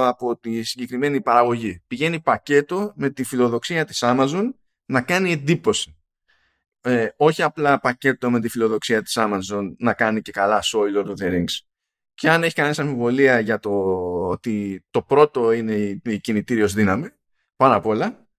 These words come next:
ε, η, ακόμα και, στη, και στα πακέτα που στέλνει τόσο καιρό η Amazon, καλά, εκτός το ότι έκαψε λεφτά μέχρι και στην Ελλάδα για, ε, για προώθηση, ε, και έκανε μεταγλώτηση στα ελληνικά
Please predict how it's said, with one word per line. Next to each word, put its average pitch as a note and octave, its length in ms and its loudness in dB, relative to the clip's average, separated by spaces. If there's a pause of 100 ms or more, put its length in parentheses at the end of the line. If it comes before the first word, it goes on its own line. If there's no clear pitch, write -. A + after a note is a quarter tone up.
(320)
ε, C#3+ 500 0
η, C#3 260 -2
ακόμα E3+ 380 0
και, F#3+ 160 -6
στη, C#3+ 480 -2
και B2+ 80 -4
στα - 140 -2
πακέτα F3 400 0
που B2+ 80 -10
στέλνει E3 340 0
τόσο - 240 -6
καιρό G#2 260 -2
η G2 100 -2
Amazon, G2 360 -6
καλά, D3 160 2
εκτός - 160 -2
το - 60 -6
ότι E3 120 -2
έκαψε D3 280 -2
λεφτά B2+ 180 0
μέχρι C#3 140 0
και D3 80 -4
στην - 160 -4
Ελλάδα A2+ 500 2
για, F2 720 -4 (1160)
ε, A2 440 2
για A2+ 200 2
προώθηση, A#2 680 2
ε, A2 480 0 (100)
και C3+ 100 -2
έκανε D#3 180 0
μεταγλώτηση C#3+ 600 2
στα - 140 -4
ελληνικά A2+ 720 0